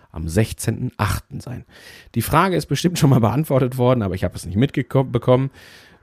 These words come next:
Wenn wir danach gehen würden, bräuchten wir keine Live-Q and As machen. Irgendwie haben wir alles schon mal besprochen, aber es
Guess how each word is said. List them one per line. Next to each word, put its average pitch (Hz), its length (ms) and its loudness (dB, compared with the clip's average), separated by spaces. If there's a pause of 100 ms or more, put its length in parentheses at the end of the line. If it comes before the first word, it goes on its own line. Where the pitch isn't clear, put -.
(220)
Wenn 113 160 4
wir 123 80 6
danach 160 320 4
gehen 170 180 6
würden, 156 240 6
bräuchten 156 260 4
wir 151 80 2
keine 143 200 2
Live-Q 139 420 2
and 131 80 2
As 120 180 2
machen. 127 320 2
Irgendwie 147 300 2
haben 123 120 2
wir 123 120 2
alles 143 220 0
schon 139 160 0
mal 131 80 2
besprochen, 123 600 0
aber 117 400 2
es - 200 -6